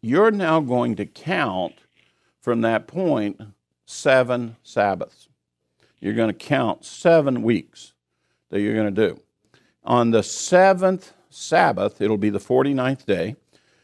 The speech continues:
then the scripture goes into saying that on the fiftieth day, or on the morrow after the seventh Sabbath, this is, and we call this the counting of the Omer, uh, then we're going to have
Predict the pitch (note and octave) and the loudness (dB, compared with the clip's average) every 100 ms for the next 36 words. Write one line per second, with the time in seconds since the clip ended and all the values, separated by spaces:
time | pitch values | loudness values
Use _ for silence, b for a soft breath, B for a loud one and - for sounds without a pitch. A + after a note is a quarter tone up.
0 | _ - B2 B2 A#2 A#2 A2 - - E3+ | _ 0 2 4 4 4 2 -2 -2 -2
1 | F3 D3 C3 B2+ - A2 G#2 G2+ G#2+ E2 | 0 0 4 4 2 0 0 0 -2 -2
2 | F#2 B2+ _ _ _ _ A#2 A2+ A#2+ A2 | -6 -12 _ _ _ _ -2 0 0 -2
3 | - G3 G3 B2+ A2+ - G2 G2 - G#2+ | 0 0 0 -2 -6 -2 -2 0 2 4
4 | A2 A#2 A2+ G#2+ A2 A#2+ D3+ E3+ F3 F3+ | 6 4 2 0 2 4 6 6 6 4
5 | F3+ - B2 C#3+ - C#3 C#3+ B2 - - | 2 -2 0 0 -2 -8 -4 -4 -6 0
6 | C#3+ B2+ C3+ C#3 C#3 - - C3 F#2 E2 | 2 2 0 -6 -10 -12 0 2 2 2
7 | D#3+ G3+ _ _ _ _ F#2 F2+ F2 - | -2 -2 _ _ _ _ -8 -6 -10 -10
8 | F2+ F2+ - A2+ G2+ G2 - E2 - G#2 | -8 -6 0 2 2 -2 -6 -18 -8 -4
9 | G#2+ G#2+ F#2 D#2 E2 G#2+ G2 F2 G#2+ _ | -4 -6 -12 -12 -6 -4 -4 -6 -12 _
10 | _ _ b b b b b b A2+ G#2+ | _ _ b b b b b b 4 4
11 | G2+ - - G#2 G#2 D3 D3 C3 C#3 C3+ | 2 -2 -12 -8 0 2 2 2 2 2
12 | A#2 A#2 A#2+ - G2 F2 F#2 | 0 -2 -4 -4 -2 -2 -4